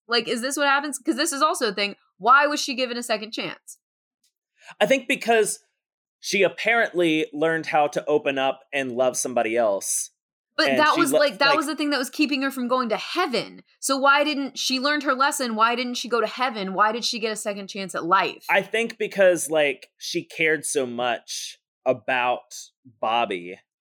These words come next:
Speaker 1: So many people care so much about people on Earth, and they
Speaker 2: I know.
Speaker 1: still
Speaker 2: I don't
Speaker 1: die.
Speaker 2: know. Like,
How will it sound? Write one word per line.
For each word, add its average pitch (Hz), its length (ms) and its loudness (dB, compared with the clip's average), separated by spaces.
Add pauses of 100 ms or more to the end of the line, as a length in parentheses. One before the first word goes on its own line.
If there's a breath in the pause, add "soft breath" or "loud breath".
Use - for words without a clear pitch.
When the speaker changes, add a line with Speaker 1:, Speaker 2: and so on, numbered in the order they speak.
(160)
Speaker 1:
So 403 300 2
many 370 220 2
people 349 400 2
care 339 260 2
so 302 380 4
much 294 200 2
about 269 240 4
people 277 240 0
on 254 220 4
Earth, 240 340 4
and 220 140 0
they 180 80 4
Speaker 2:
I 220 100 4
know. 233 220 4
Speaker 1:
still 247 160 4
Speaker 2:
I 240 80 6
don't 277 160 6
Speaker 1:
die. 220 400 6
Speaker 2:
know. 165 60 2
Like, 190 380 4